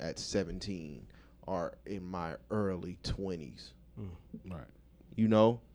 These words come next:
Speaker 1: And who I was then is not who I am now. But I don't know,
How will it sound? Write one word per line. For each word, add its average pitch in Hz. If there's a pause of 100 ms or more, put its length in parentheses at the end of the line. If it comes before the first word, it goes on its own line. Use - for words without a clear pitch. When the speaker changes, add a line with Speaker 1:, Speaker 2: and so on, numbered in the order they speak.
(120)
Speaker 1:
And 113
who 131
I 120
was 113
then 151 (800)
is 110
not 123
who 131
I 117
am 104
now. 139 (1160)
But 123
I 143
don't 131
know, 117